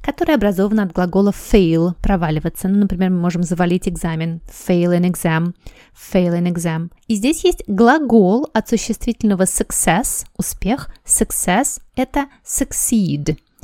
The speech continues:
succeed – преуспеть в чем-то, succeed in something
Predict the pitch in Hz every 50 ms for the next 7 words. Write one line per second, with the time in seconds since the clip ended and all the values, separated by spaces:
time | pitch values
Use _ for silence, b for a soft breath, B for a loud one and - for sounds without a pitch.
0 | - - - - - 240 - - - - - 233 214 190 160 151 165 147 151 -
1 | - - - 240 240 233 - - - 208 226 - - - - - 156 147 151 -
2 | 160 180 180 - - - - - 262 247 - - - - 247 220 202 180 151 -
3 | - 180 175 - - - 180 165 165 - - - 170 175 180